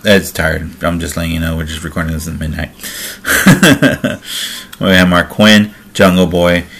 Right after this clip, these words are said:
Aaron Solo, Evil Uno, and Lee Johnson. And the Joker, this year's Joker, was none other than Lio Rush. Um, don't get me wrong.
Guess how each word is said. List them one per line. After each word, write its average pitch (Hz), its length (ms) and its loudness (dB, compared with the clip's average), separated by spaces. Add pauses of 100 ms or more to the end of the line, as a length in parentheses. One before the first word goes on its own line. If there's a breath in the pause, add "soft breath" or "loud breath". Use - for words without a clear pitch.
(160 loud breath)
Aaron 85 300 -2
Solo, 92 640 4 (1300)
Evil 117 340 4
Uno, 85 420 0 (160)
and 85 200 -6
Lee 80 180 -4
Johnson. 92 680 0
And 104 340 4
the 92 80 0
Joker, 85 440 -2
this 113 360 0
year's 95 240 2
Joker, 82 480 -2
was 76 220 -8
none 87 240 2
other 80 280 0
than 78 380 -6 (480 loud breath)
Lio 73 260 -6
Rush. 82 540 -2 (720 loud breath)
Um, 87 800 0
don't 90 160 -2
get 95 100 2
me 98 120 4
wrong. 95 580 4